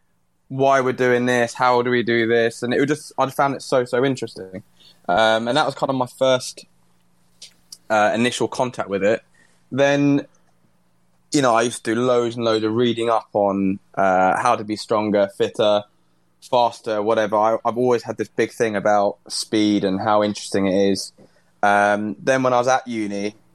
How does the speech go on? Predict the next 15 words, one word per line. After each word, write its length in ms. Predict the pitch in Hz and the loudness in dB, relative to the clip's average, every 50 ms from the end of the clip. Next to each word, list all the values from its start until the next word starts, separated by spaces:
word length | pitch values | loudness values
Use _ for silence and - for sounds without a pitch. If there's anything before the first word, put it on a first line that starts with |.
| _ _ _ - | _ _ _ -2
um, 680 | 104 104 104 104 101 101 104 101 101 104 107 - - - _ - - - - - _ - | 0 0 2 2 2 2 0 0 -2 -4 -6 -8 -10 -18 _ -20 -20 -20 -20 -20 _ -4
I 380 | - 113 110 107 110 107 107 104 | -2 0 2 2 2 2 2 0
was 180 | 104 110 110 | 0 -2 0
lucky 280 | 110 123 120 - - 117 | 0 -2 -2 -2 -4 -6
enough 180 | 113 110 107 | -6 -6 -6
to 80 | - - | -6 -4
do 160 | - 120 110 | -2 -2 -2
some, 420 | - - 113 110 107 104 104 104 - _ _ _ _ _ _ _ _ _ | 0 0 0 0 0 0 -2 -4 -8 _ _ _ _ _ _ _ _ _
some 220 | - - - 113 101 | -8 -4 -4 -2 0
training 480 | - - 147 139 135 123 120 113 110 | 0 0 2 2 2 2 2 2 2
with, 280 | 107 110 107 104 - - - | 4 4 2 2 0 -2 -4
with 160 | 113 107 113 | -2 0 0
Margot 360 | 120 120 123 123 117 123 123 | 2 2 2 4 4 4 4
Wells, 460 | 120 131 139 156 190 190 - - - _ - - | 4 4 2 2 0 -2 -8 -18 -20 _ -16 -12
who's 640 | 123 117 117 113 113 110 110 107 - - - - | -8 -6 -4 -2 0 0 0 -2 -4 -10 -16 -18